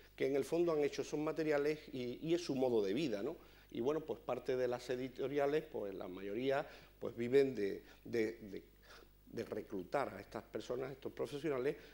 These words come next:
para que junto con otros se elaboren materiales de calidad, ¿eh? Para que los profesores, pues, sean capaces de, de hacer su labor docente, ¿no? Es algo como yo veo en el mundo, en el sector de, de otros,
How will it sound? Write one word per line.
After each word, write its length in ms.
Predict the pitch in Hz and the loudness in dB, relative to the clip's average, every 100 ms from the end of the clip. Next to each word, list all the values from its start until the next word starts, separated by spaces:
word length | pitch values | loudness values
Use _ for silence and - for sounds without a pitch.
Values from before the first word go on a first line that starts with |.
| - | -2
para 380 | 156 156 170 175 | 2 4 2 0
que 100 | 127 | -4
junto 460 | - 143 127 117 | 0 0 0 0
con 160 | 107 110 | 2 4
otros 400 | 175 180 95 - - - - | 4 4 0 -2 -16 -20 -14
se 180 | - | -2
elaboren 400 | 120 98 110 123 | 2 2 2 2
materiales 640 | 127 131 127 127 131 131 110 | 0 0 0 0 0 -2 -2
de 140 | 104 | -4
calidad, 680 | - 98 95 117 156 180 - - - - - | -2 -4 0 2 2 2 -6 -18 -20 -20 -10
¿eh? 100 | 110 | -8
Para 240 | 117 117 117 | -2 -4 0
que 80 | 151 | 0
los 160 | 165 | 0
profesores, 640 | - 170 165 - 147 165 160 - - - | -2 -4 -4 0 2 2 -2 -16 -20 -10
pues, 160 | - - | -8 -4
sean 180 | 117 113 | -4 0
capaces 560 | 120 - 120 135 120 | -2 0 -2 0 0
de, 340 | 117 101 92 - | 2 2 0 -6
de 100 | - 117 | -2 -2
hacer 260 | - 127 | 0 -2
su 160 | - 143 | -2 0
labor 300 | 131 113 113 | 2 0 -2
docente, 560 | 98 - 131 120 - | -6 2 2 2 0
¿no? 120 | 104 147 - - - - - - | -2 -2 -8 -20 -20 -20 -20 -6
Es 160 | 156 147 | -6 0
algo 260 | 185 180 170 | 2 2 2
como 180 | 160 | 2
yo 160 | 143 147 | 4 4
veo 300 | 156 160 170 - - - | 6 6 4 -2 -14 -8
en 240 | - 127 123 | 4 6 8
el 140 | 117 | 6
mundo, 720 | 117 131 139 151 147 135 120 | 8 8 8 10 10 10 6
en 80 | 113 | 4
el 80 | 110 | 2
sector 400 | - 110 - 135 | -2 -4 0 2
de, 240 | 143 120 | 4 2
de 180 | 110 107 | 2 -2
otros, 360 | 117 131 117 | -4 0 0